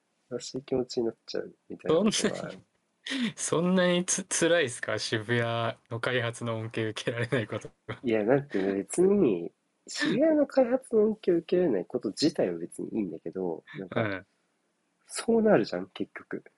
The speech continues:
Speaker 1: その、お-、なんていうの？なんかこう、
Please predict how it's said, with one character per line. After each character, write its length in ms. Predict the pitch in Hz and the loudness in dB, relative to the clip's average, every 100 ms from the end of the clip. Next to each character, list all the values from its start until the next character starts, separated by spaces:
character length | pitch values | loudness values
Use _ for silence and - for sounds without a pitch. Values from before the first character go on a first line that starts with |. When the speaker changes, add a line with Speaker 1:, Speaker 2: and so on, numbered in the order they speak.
| _ - | _ -16
Speaker 1:
そ 120 | - | -8
の、 80 | 90 92 | -6 -4
お-、 180 | 92 _ - - _ _ - | -6 _ -20 -20 _ _ -12
な 80 | 104 | -10
ん 20 | |
て 120 | - | -8
い 40 | 107 | -8
う 20 | |
の？ 280 | 95 139 143 - | -6 -8 -10 -6
な 80 | 107 | -6
ん 40 | |
か 100 | 95 | -6
こ 500 | - 101 92 92 92 | -6 -2 0 -2 -4
う、 40 | - | -12